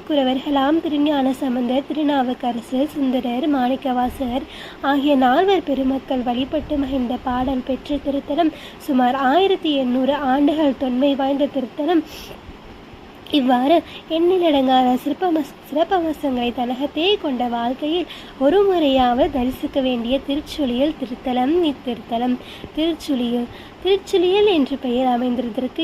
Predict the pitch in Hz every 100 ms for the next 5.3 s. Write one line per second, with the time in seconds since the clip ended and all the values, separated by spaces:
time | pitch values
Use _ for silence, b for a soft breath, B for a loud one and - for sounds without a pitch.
0 | 285 262 302 330 254 233 233 240 311 -
1 | - - 254 330 339 302 247 233 226 302
2 | 339 262 247 254 226 247 240 240 247 B
3 | B - 262 277 311 311 320 381 392 277
4 | - 262 247 247 262 262 302 277 254 254
5 | 339 392